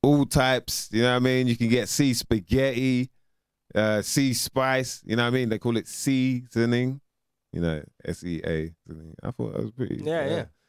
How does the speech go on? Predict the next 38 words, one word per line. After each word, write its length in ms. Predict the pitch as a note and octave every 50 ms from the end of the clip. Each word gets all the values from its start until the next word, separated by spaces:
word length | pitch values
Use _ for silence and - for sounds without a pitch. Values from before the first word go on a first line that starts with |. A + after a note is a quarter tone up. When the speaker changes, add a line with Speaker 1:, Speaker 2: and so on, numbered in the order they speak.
| _ _ _
Speaker 1:
Get 140 | - A2+ A2+
your 140 | A2+ A2+ G2+
dulse, 680 | F2 - C#3+ C#3+ C#3+ C#3+ C#3+ C3 - - - - - - - - - _ _ _ _ _ _ _ _ -
uh, 280 | - G2+ G#2 G2+ F#2+
bladder 340 | F2+ - C3 C#3+ C#3+ C3+ C3+
rack, 260 | C3+ C#3 C3+ C3+ B2+ - - - - _ _ _ _ _ _ _ _ _ _ _ -
your 180 | - - -
Irish 380 | A2+ B2+ C3 B2+ C3 C3 B2 -
moss, 480 | B2 B2+ B2+ B2+ B2+ - - - - - - - _ _ _ _ _ -
you 100 | G2+ A2
know 60 | A#2+
what 60 | A#2
I 20 | A#2
mean? 220 | A#2+ A#2+ A2+ G#2
A 120 | G2 G2 F2+
whole 460 | E2+ - - G2+ A#2 B2 C3+ C3+ C3
bunch 300 | A#2 B2+ A#2+ A2+ - -
of 80 | A#2
nutrients 500 | A#2+ B2 B2 A2+ - - A2+ G#2+ G2 E2+
out 160 | A2 G#2 F#2+ F#2+
of 60 | G2
that, 240 | G2+ G2+ F#2+ - - _ _ _ _
and 100 | - G2+
get 180 | G2+ A2+ G#2 -
ten 220 | - C3+ C3 B2+
percent 320 | A2 A#2 - C3 A#2+ A2+ G#2+ -
off 380 | A2 A#2 A#2 A2+ - - - - _ _ _ _ _
any 240 | - A#2+ B2 B2 A#2
order 600 | - - B2 B2+ B2 A#2 A2+ A2+ G#2+ G#2+ G#2+ G#2+ - - _ _ _ _
if 200 | - G2+ - -
you 100 | A2+ G#2+
hit 140 | A2 A#2 -
them 160 | A2+ A2 A2
up 160 | G#2+ F#2 -
with 180 | G2+ G2+ G2 E2+ - -
about 540 | G2 F#2+ F2 - - A#2+ A#2+ A#2 A#2 - - - _ _ _ _ -
ten. 360 | - C#3+ A#2+ G#2+ F#2+ E2+ D2 - _ _ _ _ _ _ _ _ _ _ _ _ _ _ _ _ _ _ _ _ _ _
Yeah? 260 | F2+ F#2 G#2 G#2+ A2+